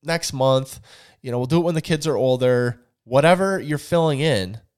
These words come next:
at some point, though, you're gonna have to take that step. And so all we're asking you to do today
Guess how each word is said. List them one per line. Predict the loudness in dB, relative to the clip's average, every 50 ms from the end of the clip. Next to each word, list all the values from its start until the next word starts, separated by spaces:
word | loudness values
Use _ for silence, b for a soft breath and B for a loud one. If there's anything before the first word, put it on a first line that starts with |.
| _ _ _ _ _ _ _ _ _ _ _ _ _
at | -2 -2 -2 -2
some | 0 0 2 0 0
point, | 0 0 0 0 0 0
though, | 0 0
you're | 0 -2
gonna | -2 -4 -4 -2
have | -4 -4 -6 -8
to | -12
take | -10 -6 -6 -6 -6 -6
that | -8 -10 -8 -6
step. | -8 -8 -8 -8 -12 -10 -10 -10 -10 -10 -12 _ _ _ _ _ _ _ _ _ _ _ _ _
And | -6 -4 -4
so | 0 2 2 2 0 0 2
all | 4 6 6 6 6
we're | 6 4
asking | 4 4 2 0 0 -2 -4
you | -2 -2
to | -2 -2
do | 0 0 0 0
today | 0 2 2 2 4 2 2 0 -2